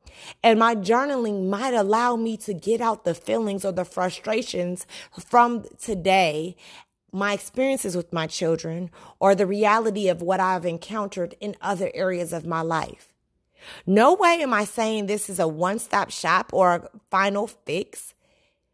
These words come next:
but they are very healthy and necessary ways to practice wellness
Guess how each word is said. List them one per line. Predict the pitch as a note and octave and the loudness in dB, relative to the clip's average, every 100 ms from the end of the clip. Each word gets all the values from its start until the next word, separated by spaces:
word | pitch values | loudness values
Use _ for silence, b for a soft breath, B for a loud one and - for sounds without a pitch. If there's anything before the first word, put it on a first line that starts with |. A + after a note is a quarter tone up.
| _ - | _ -2
but | B3+ B3+ | 2 4
they | B3 - | 4 2
are | A#3+ C#4 | 2 2
very | F#3+ A3 B3 B3+ | 4 4 4 4
healthy | - - B3+ B3 - G3+ G3 | 0 0 -2 -4 -6 -6 -4
and | G#3+ G#3+ G3 | -4 -2 0
necessary | G#3 G#3+ G#3 - G3 F3+ | 0 -2 -4 -2 0 0
ways | E3+ F#3+ F#3+ G3 | 2 2 2 0
to | - E3 | -4 -8
practice | - G#3 F#3+ F3 D#3 | -4 -4 -4 -4 -6
wellness | F3 F3 F#3 F3 D#3+ E3+ | -2 2 2 0 -6 -8